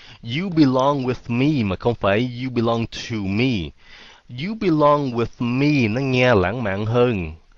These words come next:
À, bạn với tôi, ờ, với nhau.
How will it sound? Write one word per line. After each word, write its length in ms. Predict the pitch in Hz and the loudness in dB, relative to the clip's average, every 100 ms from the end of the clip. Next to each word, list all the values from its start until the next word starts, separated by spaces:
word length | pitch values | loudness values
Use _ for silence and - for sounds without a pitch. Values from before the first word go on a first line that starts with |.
| - - | -20 -10
À, 720 | - 104 101 98 98 98 98 | -4 -2 0 -2 -2 -2 -2
bạn 440 | 98 92 82 90 110 | -2 -2 0 -2 -2
với 140 | 139 | -2
tôi, 680 | 147 135 127 123 113 90 82 - - - | 0 2 4 4 2 -2 -6 -12 -12 -6
ờ, 400 | 101 98 95 95 | -4 -2 -2 -2
với 220 | 98 135 | 0 0
nhau. 440 | 123 113 110 82 | 0 0 -2 -4